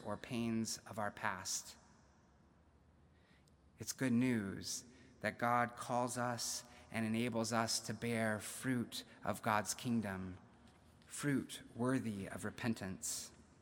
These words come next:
And finally, it's good news that because of the patience of God, even when we don't bear fruit as quickly as we should, there is still hope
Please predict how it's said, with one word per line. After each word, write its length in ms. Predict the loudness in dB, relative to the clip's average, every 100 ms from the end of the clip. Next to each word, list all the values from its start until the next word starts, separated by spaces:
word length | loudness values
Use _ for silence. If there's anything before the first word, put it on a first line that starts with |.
| -20 -20 -20 -20 -20 -20 -20 -20 -20 -20 -20 -20 _ _ -20 -20 -10 -4
And 140 | 0
finally, 460 | 2 4 4 4 2
it's 180 | 0
good 220 | 0 2 4
news 580 | 4 4 0 -2 -4 -6 -14 -20 -20 -20 -2
that 120 | 0
because 580 | 0 2 6 8 6 4
of 160 | 0 0
the 80 | -2
patience 640 | 2 2 4 4 4 2
of 180 | -2 0
God, 420 | 2 2 0 -6 -16 -20 -20 -20 -20 -20 -20 -20 -20 -20 -20 -20 -14 -2
even 640 | 2 4 4 4 4 0 -4 -8 0
when 220 | 4 4
we 100 | 2
don't 560 | 2 4 4 2 -2
bear 240 | 0 2 2
fruit 420 | 2 2 2 2
as 200 | -2 -4
quickly 500 | -4 -6 -4 -2 -2
as 280 | -2 -2 -2
we 120 | -4
should, 520 | -2 0 0 0 -4 -8 -16 -20 -20 -20 -20 -20 -20 -20 -20 -20 -20 -20 -20 -20 _ -8
there 120 | -2
is 100 | 2
still 360 | 2 4 4 4
hope 380 | 2 0 -2